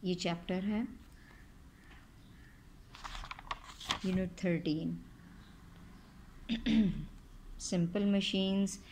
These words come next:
अच्छा, इसमें भी past और इसमें, अ, ओल्ड and न्यू का थोड़ा सा उस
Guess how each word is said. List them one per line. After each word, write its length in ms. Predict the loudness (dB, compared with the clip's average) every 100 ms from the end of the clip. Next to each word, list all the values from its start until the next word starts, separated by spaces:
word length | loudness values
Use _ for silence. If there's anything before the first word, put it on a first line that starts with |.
| -6 0
अच्छा, 200 | 2 4
इसमें 420 | 4 6 6 8
भी 340 | 8 8 6
past 640 | 4 6 8 8 6 4 8
और 460 | 10 10 8 6 4 6 6 6 4 2
इसमें, 680 | 0 2 4 4 4 0 -4 -12 -8 0
अ, 160 | 2 4
ओल्ड 320 | 6 8 8
and 100 | 8
न्यू 360 | 8 8 6 4
का 140 | 2
थोड़ा 320 | 2 4 4
सा 420 | 4 4 4 4 4
उस 380 | 2 0 -4